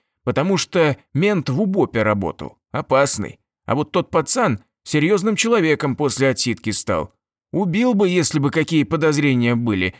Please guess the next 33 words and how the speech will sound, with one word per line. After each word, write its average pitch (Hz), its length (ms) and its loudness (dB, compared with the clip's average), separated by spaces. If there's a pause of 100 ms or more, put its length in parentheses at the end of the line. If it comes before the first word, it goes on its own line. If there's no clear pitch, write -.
что - 180 -2
я 139 160 4
их 120 120 -4
видал. 120 440 0 (360)
Он 202 240 2
на 208 140 4
зоне 190 440 2
с - 120 -2
вором 202 420 2
связался, 117 720 0
с 92 80 -4
самим 190 380 0
слепым, 175 580 -2
говорят, 110 460 -2
карнавать 135 560 2
даже 143 280 2
будут. 87 420 -8 (320)
И - 80 -2
погоняло 185 520 2
другое 143 400 2
ему 131 200 2
дали 113 320 2
посерьезнее, 104 960 -2 (300)
а 98 160 -4
то 131 320 0 (220)
чуть - 500 0
не 160 160 0
канало 143 460 0
уже. 76 360 -8 (420)
Ну, 208 200 0
короче, - 640 0 (300)
он 117 160 2
заулыбался. 107 720 0